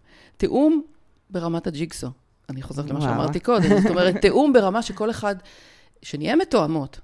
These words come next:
Speaker 1: אבל
Speaker 2: כן.
Speaker 1: שכל אחד תזכור שהיא צריכה להביא גם משהו שלה.
Speaker 2: אוקיי.
Speaker 1: שהיא צריכה להביא גם איזשהו, את ה-, את הפורטה שלה. לפעמים, אגב, זה אפילו לא משהו משחקי.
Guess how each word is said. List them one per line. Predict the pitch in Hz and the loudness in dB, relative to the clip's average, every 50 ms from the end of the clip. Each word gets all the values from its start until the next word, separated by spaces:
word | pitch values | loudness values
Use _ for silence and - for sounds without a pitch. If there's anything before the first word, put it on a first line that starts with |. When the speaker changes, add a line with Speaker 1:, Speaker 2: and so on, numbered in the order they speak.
| - - - - - | -20 -20 -20 -18 -16
Speaker 1:
אבל | 151 156 | -14 -14
Speaker 2:
כן. | 151 - | -10 -10
Speaker 1:
שכל | 151 285 381 | -8 -6 -6
אחד | 349 - 302 269 - | -4 -4 -4 -4 -2
תזכור | 226 185 - - 254 262 | -4 -4 -2 0 0 0
שהיא | 247 - 196 - | 0 -4 -6 -6
צריכה | - - 202 | -2 -2 0
להביא | 208 196 165 165 185 | 0 0 -2 -2 -4
גם | 170 165 156 | -4 -4 -6
משהו | 160 160 - - 156 | -6 -10 -12 -14 -16
שלה. | - - - 139 135 127 120 - _ _ _ _ _ _ - - | -14 -12 -12 -10 -10 -12 -14 -16 _ _ _ _ _ _ -18 -14
Speaker 2:
אוקיי. | 143 139 135 - | -12 -12 -12 -10
Speaker 1:
שהיא | - 123 117 | -10 -10 -8
צריכה | 123 131 190 190 | -6 -6 -4 -2
להביא | 202 202 185 170 196 202 | -2 -4 -4 -2 -4 -4
גם | 185 180 170 | -4 -4 -6
איזשהו, | 165 160 170 165 - 175 160 156 165 - - - - - - - - _ _ - | -6 -6 -8 -8 -6 -6 -6 -6 -6 -10 -16 -20 -20 -20 -20 -20 -20 _ _ -18
את | 151 - - | -14 -10 -8
ה-, | 156 143 - - - | -8 -8 -8 -8 -10
את | 151 - - 147 | -12 -10 -10 -12
הפורטה | 147 147 143 139 127 - - 208 220 220 - 208 | -10 -10 -10 -12 -10 -4 -2 -2 -2 0 -2 -4
שלה. | 175 - - 160 156 151 139 135 - - - - - - | -4 -4 -4 -4 -4 -4 -6 -10 -12 -20 -20 -20 -16 -14
לפעמים, | 170 - - 190 226 277 294 | -12 -8 -6 -4 -2 0 0
אגב, | 294 247 262 226 | 0 0 0 -2
זה | 208 214 196 | -2 -4 -4
אפילו | 185 - 196 180 165 | -4 -4 -4 -4 -2
לא | 175 185 | -2 -4
משהו | 202 196 185 - 220 | -4 -4 -6 -6 -4
משחקי. | 180 156 - - - 135 - - - | -6 -6 -6 -8 -10 -12 -12 -12 -14